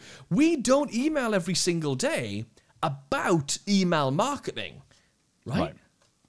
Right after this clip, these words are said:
Speaker 2: Yeah, and if you're a plumber or something, you can't email out every day saying,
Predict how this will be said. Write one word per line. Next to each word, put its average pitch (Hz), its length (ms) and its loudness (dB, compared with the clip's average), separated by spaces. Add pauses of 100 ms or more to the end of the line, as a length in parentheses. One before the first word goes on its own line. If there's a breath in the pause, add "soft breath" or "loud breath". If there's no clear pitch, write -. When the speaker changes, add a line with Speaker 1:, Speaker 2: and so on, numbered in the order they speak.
Speaker 2:
Yeah, 143 240 4
and 143 140 6
if 196 160 6
you're 208 160 8
a 117 60 8
plumber 131 480 8
or 98 80 0
something, 104 400 -2
you 135 100 4
can't 190 320 8
email 143 220 6
out 139 180 8
every 104 240 0
day 90 220 0
saying, 120 340 4